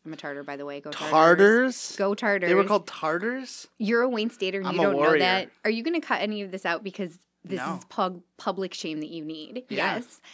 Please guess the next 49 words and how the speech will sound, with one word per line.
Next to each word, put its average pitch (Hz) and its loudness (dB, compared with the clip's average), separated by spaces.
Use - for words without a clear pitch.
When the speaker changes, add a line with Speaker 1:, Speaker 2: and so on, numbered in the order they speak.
Speaker 1:
It 233 -4
changed 247 -4
in 220 -4
two 208 -8
thousand, 156 -8
I 185 -14
believe. 107 -12
Speaker 2:
I 139 -6
never 135 -6
knew 156 -4
that. 127 -4
Speaker 1:
<clears throat> - 0
Speaker 2:
Maybe 269 10
I 190 8
did 160 4
at 123 0
one 123 -4
point, 117 -10
but 123 -4
I 123 -2
Speaker 1:
T 175 -4
A 135 0
R 139 -2
T 135 -4
A 107 -10
R - -
S, - -6
Speaker 2:
completely 139 -4
forgotten 123 -6
it. 120 -20
Speaker 1:
Tartars - -16
are - -18
the - -20
very - -12
best. - -18
Speaker 2:
Why 202 -8
Speaker 1:
Go, 196 -12
Speaker 2:
Tartars? 151 -6
Speaker 1:
go, 202 -8
Speaker 2:
What 170 0
was 208 2
Speaker 1:
go, 202 4
Speaker 2:
the, 254 0
Speaker 1:
go, 233 -2
Speaker 2:
the, 190 0
Speaker 1:
go. - -4
Speaker 2:
what 180 -6
was 220 -4
it? 254 -4